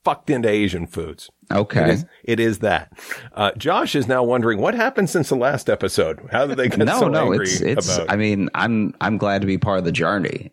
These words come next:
Speaker 2: at all.
Speaker 1: Okay. <laughs> Well, allow, allow me to complete the story. The reason I got
Speaker 2: Okay.
Speaker 1: fucked out of spaghetti is my wife is away on business. So one of the reasons that,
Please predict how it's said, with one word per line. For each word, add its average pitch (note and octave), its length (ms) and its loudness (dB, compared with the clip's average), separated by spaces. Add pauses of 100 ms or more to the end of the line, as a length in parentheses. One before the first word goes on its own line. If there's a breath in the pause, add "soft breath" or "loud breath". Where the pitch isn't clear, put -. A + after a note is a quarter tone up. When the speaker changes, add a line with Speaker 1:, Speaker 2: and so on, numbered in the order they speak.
Speaker 2:
at E2+ 140 -2
all. D3+ 140 0
Speaker 1:
Okay. - 320 0
<laughs> A#4 1080 -2 (1000 loud breath)
Well, D3+ 400 0 (340 loud breath)
allow, E3+ 440 2
allow D3 320 2
me C3 140 4
to F#2+ 440 0
complete A2 460 0
the G2 80 0
story. A#2 420 0 (160 loud breath)
The A2 100 0
reason C3 220 2
I A2 80 4
got G2 160 2
Speaker 2:
Okay. - 140 0
Speaker 1:
fucked - 360 -2
out A#2+ 140 4
of G2+ 80 -2
spaghetti A2 480 0
is G2 100 0
my G#2+ 140 2
wife A#2 300 0
is G#2 100 -2
away G2 180 2
on F2+ 160 0
business. E2+ 540 -2 (920)
So F#2+ 520 0
one A#2 240 0
of A2+ 120 0
the G2+ 360 0
reasons G2+ 560 0
that, E2 340 -6